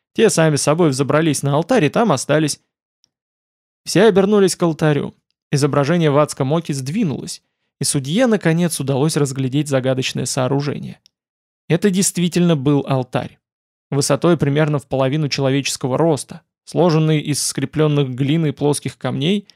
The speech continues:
и с восемью искусно выполненными фигурками святых даосов по краям и углам. Сверху на алтаре были начертаны удивительные письмена и знаки. "Ну а дальше что?"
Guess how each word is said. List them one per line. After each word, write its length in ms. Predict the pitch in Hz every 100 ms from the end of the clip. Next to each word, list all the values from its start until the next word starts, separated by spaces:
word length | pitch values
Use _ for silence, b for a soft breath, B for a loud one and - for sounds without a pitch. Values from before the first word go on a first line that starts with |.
| b b _ 175
и 80 |
с 80 | 180
восемью 520 | 165 160 151 139 208
искусно 460 | 180 - 196 - 151
выполненными 640 | 143 180 156 151 147 139
фигурками 560 | 131 131 165 170 151 143
святых 400 | - 135 160 127
даосов 540 | 131 135 160 - 143
по 100 | -
краям 380 | - 131 127 123
и 40 |
углам. 440 | 131 127 127 - - _ _ _ _ _ _ -
Сверху 380 | 165 277 247 196
на 160 | 190
алтаре 360 | 180 180 208 190
были 220 | 143 160
начертаны 600 | 139 127 156 175 151 139
удивительные 640 | 131 123 147 151 139 131
письмена 500 | 120 - 135 127 127
и 40 | 127
знаки. 440 | 135 - - - _ _ _ _ _ _ _ -
"Ну 100 | 170
а 100 | 170
дальше 320 | 156 156 147
что?" 340 | - 147 143